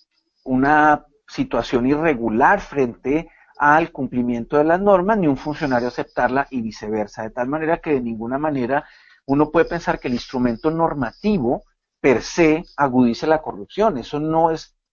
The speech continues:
parte del instrumento, es parte del comportamiento ciudadano. Y esto solo para cons-, concluir que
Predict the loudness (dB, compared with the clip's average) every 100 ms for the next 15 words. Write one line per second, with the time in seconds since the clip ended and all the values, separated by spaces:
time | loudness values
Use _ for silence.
0 | _ _ _ _ _ 0 0 -2 -2 -2
1 | -4 -8 -6 -8 -12 -4 0 0 0 -4
2 | -4 -8 -4 -4 -4 -2 0 -2 -8 -8
3 | -2 0 0 -4 -8 -14 _ -20 _ 2
4 | 2 0 -2 0 0 0 -2 -4 -6 -6
5 | -10 _ _ _ -4 -4 -6 0 2 2
6 | 0 -8 _ _ _ 0 2 0